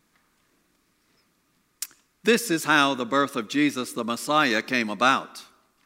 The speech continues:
His mother Mary was pledged to be married to Joseph, but before they came together, she was found to be pregnant through the Holy Spirit. Because Joseph, her husband, was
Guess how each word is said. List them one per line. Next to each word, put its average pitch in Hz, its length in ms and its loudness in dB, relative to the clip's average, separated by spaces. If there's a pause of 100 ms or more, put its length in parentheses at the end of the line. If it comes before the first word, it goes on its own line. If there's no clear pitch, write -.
(480)
His 180 260 2
mother 165 280 0
Mary 147 500 0 (240)
was 123 220 -6
pledged 147 540 0
to 127 60 -4
be 120 140 -2
married 123 400 0
to 110 80 -8
Joseph, 117 760 -8 (680)
but 151 300 2
before 190 500 0
they 160 160 2
came 156 340 -2
together, 127 600 -2 (320)
she - 200 -4
was 143 240 -4
found 160 360 0
to 147 80 -6
be 131 160 -2
pregnant 147 800 -2
through 156 240 -4
the 127 140 -2
Holy 123 280 -4
Spirit. - 680 -6 (720)
Because 208 480 2
Joseph, 180 800 -2 (480)
her 139 180 0
husband, 151 580 -2
was 127 240 -6